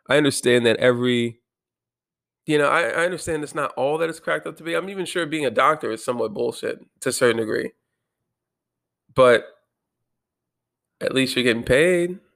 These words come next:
So, I'm seeing, I just, I, I'm, I'm, I'm going out there for a second interview on Tuesday, and the guy, he makes f-, over fifty grand a month,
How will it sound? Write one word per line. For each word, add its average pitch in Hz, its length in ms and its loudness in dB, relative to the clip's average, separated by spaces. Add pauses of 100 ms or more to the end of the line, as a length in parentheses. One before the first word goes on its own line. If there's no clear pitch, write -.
(640)
So, 113 480 4 (540)
I'm 127 180 -2
seeing, 143 320 4
I 120 120 2
just, 127 240 -2
I, 110 120 2
I'm, 123 200 0
I'm, 117 260 0
I'm 120 360 2
going 123 200 6
out 117 100 4
there 113 100 2
for 113 140 0
a 110 40 -2
second 117 300 0
interview 110 380 -6
on 107 80 -10
Tuesday, 110 500 -10 (640)
and 107 600 2
the 110 80 -2
guy, 123 600 4 (320)
he 127 160 -6
makes 127 420 -4 (1040)
f-, - 520 -18
over 127 280 -2
fifty - 340 -2
grand 147 280 -2
a - 20 -6
month, 120 500 -4